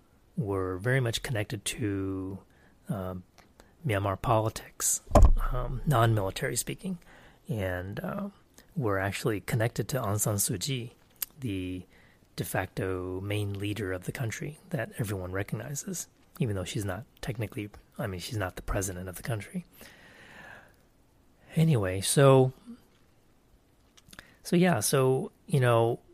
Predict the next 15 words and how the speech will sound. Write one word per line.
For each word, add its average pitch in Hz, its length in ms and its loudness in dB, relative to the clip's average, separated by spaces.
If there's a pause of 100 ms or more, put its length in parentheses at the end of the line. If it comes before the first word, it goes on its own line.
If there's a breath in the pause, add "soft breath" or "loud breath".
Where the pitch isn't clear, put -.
what 175 500 -4
to 135 100 -4
do 165 220 6
with 127 280 0
this - 160 0
situation. 120 520 2
A 123 80 -4
lot 117 180 4
of 123 160 0
my 110 440 2 (500 soft breath)
podcasts 110 520 0
have 113 160 0
to - 60 -2
do 107 140 0
with 98 300 -4